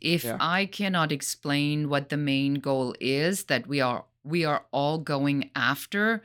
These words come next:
Speaker 1: I cannot expect that my frontline people or even my middle management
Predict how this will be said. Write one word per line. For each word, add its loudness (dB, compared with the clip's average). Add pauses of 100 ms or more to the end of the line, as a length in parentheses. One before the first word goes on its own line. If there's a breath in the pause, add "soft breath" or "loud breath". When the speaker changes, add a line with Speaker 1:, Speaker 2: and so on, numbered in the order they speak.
(460 loud breath)
Speaker 1:
I 2
cannot -2
expect -2
that 2
my 2
frontline 0
people -2
or 2
even 0
my 2
middle 0
management 0